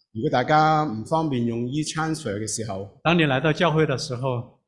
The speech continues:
Speaker 1: 當你返到教會嘅時候，
Speaker 2: 可以把你的，呃，奉獻封投到我們的奉獻箱裏。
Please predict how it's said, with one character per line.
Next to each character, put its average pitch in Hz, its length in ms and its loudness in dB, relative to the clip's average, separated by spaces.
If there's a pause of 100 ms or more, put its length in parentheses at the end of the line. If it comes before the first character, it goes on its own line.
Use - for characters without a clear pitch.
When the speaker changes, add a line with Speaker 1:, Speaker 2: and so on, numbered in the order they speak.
(140)
Speaker 1:
當 170 220 4
你 143 260 4
返 170 240 0
到 147 140 0
教 131 220 0
會 139 80 -2
嘅 147 120 -2
時 127 200 -2
候， 113 240 -4 (320)
Speaker 2:
可 151 80 2
以 165 80 2
把 143 200 4
你 135 160 0
的， 127 80 -2
呃， 123 540 -4
奉 165 80 2
獻 147 160 2
封 143 240 -2
投 127 140 -2
到 131 200 0
我 120 60 -2
們 123 80 -4
的 120 120 -2
奉 147 140 0
獻 127 160 0
箱 139 360 0
裏。 120 120 -4